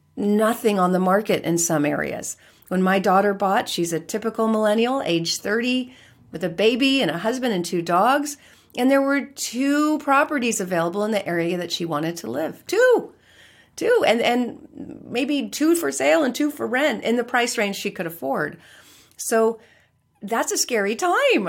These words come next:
right? It's like, are you gonna live with mom and dad with your two dogs and your kids? I mean, you know, what are people gonna do? So that was the story last year. The Fed came in,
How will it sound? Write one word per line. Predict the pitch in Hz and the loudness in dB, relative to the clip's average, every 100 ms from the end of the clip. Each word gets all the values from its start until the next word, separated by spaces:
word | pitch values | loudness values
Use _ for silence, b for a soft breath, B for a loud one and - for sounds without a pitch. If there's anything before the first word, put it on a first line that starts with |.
| 165 | -2
right? | 220 294 427 | 0 2 0
It's | 233 254 | -2 -2
like, | 254 208 | -2 -2
are | |
you | 226 220 | -4 -2
gonna | 214 | 0
live | 208 240 | 0 0
with | 240 | 0
mom | 233 233 233 | 2 2 2
and | 226 | 2
dad | 233 277 330 | 2 2 0
with | 262 | -4
your | 220 | -6
two | 240 247 | -6 0
dogs | 247 254 254 | 2 2 0
and | 240 | -2
your | 233 | -2
kids? | 247 247 330 339 | 0 2 2 0
I | 285 | 0
mean, | 254 247 233 - | 2 0 -2 -6
you | 226 | -4
know, | 226 | -2
what | 220 214 226 | 2 2 2
are | 247 | 0
people | 233 214 | -4 -6
gonna | 208 196 | -6 -6
do? | 185 208 | -4 -6
So | 202 170 | -6 -6
that | 165 190 277 | 0 0 0
was | 294 - | -2 -4
the | 240 | -6
story | - 247 254 | -6 -4 -2
last | 226 240 240 - | 0 -2 -4 -6
year. | 277 302 311 b b b b b b b b _ | -4 -4 -8 b b b b b b b b _
The | 190 | -8
Fed | 185 208 233 | 0 2 2
came | 233 262 262 | 0 -2 0
in, | 254 262 294 339 | 0 0 0 -2